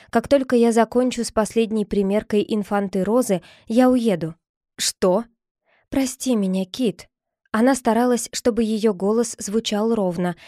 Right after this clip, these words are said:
но эмоции бурлили в ней, и их было не заглушить. «За все. Я не должна была вовлекать тебя в глупую затею сегодня вечером. Я вообще не должна была говорить с тобой так свободно.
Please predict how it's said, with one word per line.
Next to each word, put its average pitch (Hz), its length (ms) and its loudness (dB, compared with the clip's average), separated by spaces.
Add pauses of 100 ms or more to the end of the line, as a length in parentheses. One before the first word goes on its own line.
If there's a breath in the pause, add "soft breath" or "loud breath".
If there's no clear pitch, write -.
(140 loud breath)
но 269 220 4
эмоции 247 480 2
бурлили 214 540 0
в 170 80 -6
ней, 175 280 -4 (200 soft breath)
и 247 200 4
их 220 120 0
было 240 240 4
не 240 180 2
заглушить. 220 640 -2 (460)
«За 285 180 4
все. 175 340 -4 (480 loud breath)
Я 285 180 6
не 277 120 0
должна 254 440 4
была 226 240 6
вовлекать 208 640 2
тебя 196 340 -2
в 185 80 -8
глупую 214 420 0
затею 220 480 2
сегодня 185 500 -2
вечером. 160 520 -6 (360 loud breath)
Я 302 180 4
вообще 294 420 4
не 220 140 2
должна 208 480 2
была 208 200 2
говорить 196 540 0
с - 100 -14
тобой 214 320 0
так 208 220 -4
свободно. 208 640 -4